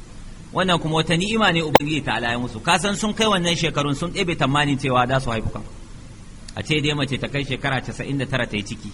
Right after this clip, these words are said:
za ta ɗebe tamanin wannan. Hailanta ma ya ɗauke. To shi kenan dama alaman wanda za ta yi ciki ta zama tana haila. Shi yasa da ta ji wannan labarin, fa dhahikat, sai al'adan ta yazo.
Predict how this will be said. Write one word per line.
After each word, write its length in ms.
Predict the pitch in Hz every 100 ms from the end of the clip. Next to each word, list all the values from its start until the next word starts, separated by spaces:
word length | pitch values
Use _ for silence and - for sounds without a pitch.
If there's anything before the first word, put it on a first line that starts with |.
| - -
za 100 | 139
ta 100 | 147
ɗebe 160 | 131
tamanin 380 | 117 104 110 110
wannan. 300 | 98 95 98 - - - - -
Hailanta 360 | 147 156 135 131
ma 120 | 135
ya 140 | 131 131
ɗauke. 320 | 127 - 104 - - - - - - - -
To 60 | 110
shi 160 | 139
kenan 320 | 151 139 135 135
dama 320 | 151 143 143
alaman 480 | 127 131 165 170 143 - -
wanda 220 | 139 147
za 140 | 143 147
ta 80 | 135
yi 60 |
ciki 260 | 139 175 143
ta 100 | 123
zama 180 | 127 131
tana 260 | 139 117
haila. 300 | 110 107 104 101
Shi 80 | 143
yasa 200 | 143 147
da 80 | 127
ta 100 | 139
ji 100 | 151
wannan 240 | 143 143
labarin, 460 | 143 127 165 196 139 - - - - -
fa 140 | 127
dhahikat, 480 | 127 139 131 139 127 -
sai 160 | 143
al'adan 440 | 117 123 123 113 107
ta 100 | 104
yazo. 240 | 101 101